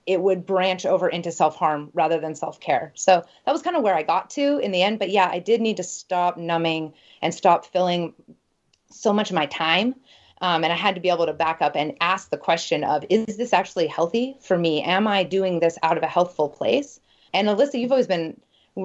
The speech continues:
some of the talks that we've had in the past, they were really informing for me when we were in Texas together, because I,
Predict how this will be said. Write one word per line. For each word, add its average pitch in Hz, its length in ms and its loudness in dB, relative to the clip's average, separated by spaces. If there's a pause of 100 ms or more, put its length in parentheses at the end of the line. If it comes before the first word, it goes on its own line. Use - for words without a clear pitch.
(100)
some 254 200 -2
of 233 60 2
the 202 60 0
talks 208 240 -2
that 175 80 0
we've 214 140 -6
had 170 180 4
in 156 80 -2
the 156 80 -8
past, 151 460 -2 (120)
they 247 140 2
were 262 160 0
really 202 280 0
informing 185 500 -2
for 180 160 0
me 180 180 0
when 170 160 2
we 170 80 4
were 160 100 2
in 160 100 -4
Texas 170 360 -2
together, 156 380 0
because 160 420 0
I, 160 380 -2